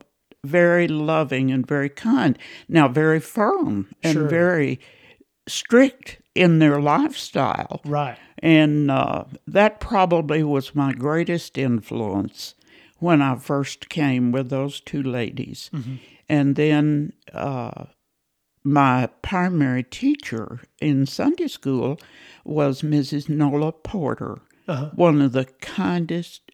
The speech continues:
Speaker 1: gentlest people I have ever known.
Speaker 2: Uh-huh.
Speaker 1: And she's the one who taught me, uh,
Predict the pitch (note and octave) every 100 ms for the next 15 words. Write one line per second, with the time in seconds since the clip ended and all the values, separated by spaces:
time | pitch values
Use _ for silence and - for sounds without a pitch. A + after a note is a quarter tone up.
0 | C3 B2+ - E3 D#3+ E3 E3 D#3+ - -
1 | E3+ C#3+ - - - _ - - - -
2 | D3 D3 C#3 C#3 C3 C3 B2+ C3+ C3 A#2+
3 | - B2 _ - C#3 A#2 C3+ C#3 C3 A#2+
4 | - F3+ F#3 G#3 - F3 D#3 D#3+ D3 D3
5 | C3 D3+ C3+ - - - - - A#2 A#2
6 | - - _ _ - _ _ _ - -
7 | C3 A#2